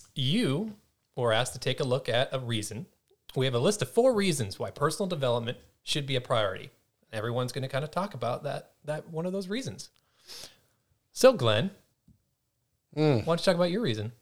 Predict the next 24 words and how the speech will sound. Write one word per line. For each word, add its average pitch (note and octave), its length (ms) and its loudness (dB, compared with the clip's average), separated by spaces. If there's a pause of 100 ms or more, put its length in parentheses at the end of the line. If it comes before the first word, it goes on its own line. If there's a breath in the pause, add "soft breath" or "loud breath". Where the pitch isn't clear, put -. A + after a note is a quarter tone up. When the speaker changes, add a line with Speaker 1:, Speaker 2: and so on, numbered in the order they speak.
(720)
Speaker 2:
Well, C3 260 4
one B2 580 6
reason F#2+ 580 0 (340)
that F2 160 -6
personal F#2 400 -4
development E2+ 540 -8
should F#2 300 -10
be E2 100 -12
a D2+ 60 -12
priority. - 580 -14 (880)
It - 160 -8
forces A#2+ 540 -2
you A#2 240 -6
out F2 220 -8
of E2+ 120 -6
your E2 140 -10
comfort - 460 -14
zone. - 260 -14 (1300)
Comfort C3 420 0
zones, B2+ 680 0 (200)
I F2+ 120 -8
gotta F#2 260 -2
tell G#2 200 2
you, G2 200 0